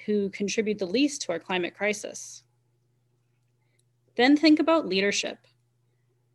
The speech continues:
To move forward as a resilient society to the threats facing us, we need to address the social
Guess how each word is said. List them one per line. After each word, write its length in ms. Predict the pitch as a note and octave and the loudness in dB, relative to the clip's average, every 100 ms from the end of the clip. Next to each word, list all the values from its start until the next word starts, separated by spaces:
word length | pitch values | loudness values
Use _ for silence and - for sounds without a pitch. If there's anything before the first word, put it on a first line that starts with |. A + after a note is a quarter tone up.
| _ - | _ 0
To 100 | A#3+ | 4
move 220 | D4 D4+ | 6 6
forward 320 | C4 B3 C#4 | 6 8 8
as 100 | B3+ | 4
a 80 | A#3+ | 4
resilient 500 | A3 F#3 G3 G3+ G3 | 2 2 -2 -2 -4
society 600 | G3 - E3 F#3 G3+ A#3+ | -10 -8 -2 0 0 -2
to 160 | - G3+ | -4 -10
the 80 | |
threats 480 | - - F#3+ - - | -12 -4 -4 -4 -10
facing 460 | - F3 F3+ G#3 A#3+ | -8 -8 -6 -6 -2
us, 380 | C#4 - - _ _ _ _ _ _ _ | -4 -6 -18 _ _ _ _ _ _ _
we 160 | G#3+ C4+ | 0 4
need 180 | B3 A#3 | 4 2
to 160 | C4 B3+ | 4 4
address 360 | F#3+ G3 F#3+ | 4 0 0
the 100 | G3 | -4
social 640 | - G3 G3 - D4 D#4+ | -6 -4 -2 2 2 2